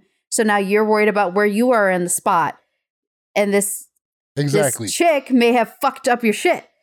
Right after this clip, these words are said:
Speaker 1: So.
Speaker 2: Listen, what's happened, happened. Gotta just move on. Uh, anything we need to touch on before we go ahead and dip?
Speaker 1: No, just really excited.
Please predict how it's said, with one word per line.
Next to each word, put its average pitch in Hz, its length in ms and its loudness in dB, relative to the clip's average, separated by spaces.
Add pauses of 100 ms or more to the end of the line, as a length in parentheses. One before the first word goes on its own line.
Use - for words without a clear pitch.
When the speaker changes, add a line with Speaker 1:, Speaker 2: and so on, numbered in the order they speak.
(240)
Speaker 1:
So. 185 440 0 (360)
Speaker 2:
Listen, 123 340 -4
what's 151 240 -2
happened, 202 440 -2
happened. 127 500 -4 (480)
Gotta 165 240 2
just 156 240 -2
move 147 240 0
on. 107 300 -4 (420)
Uh, 160 180 2
anything 185 400 0
we 185 80 2
need 190 180 0
to 180 80 -2
touch - 380 -4
on 175 140 0
before 156 260 -4
we 160 80 -4
go 156 160 -2
ahead 156 220 -4
and 131 200 -8
dip? 143 360 -4 (840)
Speaker 1:
No, 247 460 0
just 208 260 -6
really 233 260 2
excited. 226 680 0